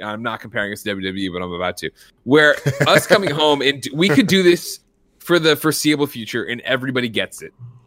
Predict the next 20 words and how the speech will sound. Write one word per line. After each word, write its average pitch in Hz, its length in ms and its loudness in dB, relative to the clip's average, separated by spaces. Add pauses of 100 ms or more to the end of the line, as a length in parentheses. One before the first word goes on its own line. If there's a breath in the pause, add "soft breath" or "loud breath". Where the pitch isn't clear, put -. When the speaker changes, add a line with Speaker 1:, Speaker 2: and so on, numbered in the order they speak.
(100)
Speaker 1:
Everybody's 160 440 0
down. 131 540 0
Every, 131 280 2
it's, 135 200 -4
they're 135 240 -4
still 175 240 -2
getting 156 180 -2
a 139 60 -4
podcast. 127 480 0
They're 110 80 -8
still 147 180 -2
getting 139 220 0
a - 20 -4
video. 107 460 -2 (240 soft breath)
We're 107 80 -4
using 139 280 -2
talking 131 360 -2
<laughs> - 60 -10
heads 120 220 -2
again. 107 420 -6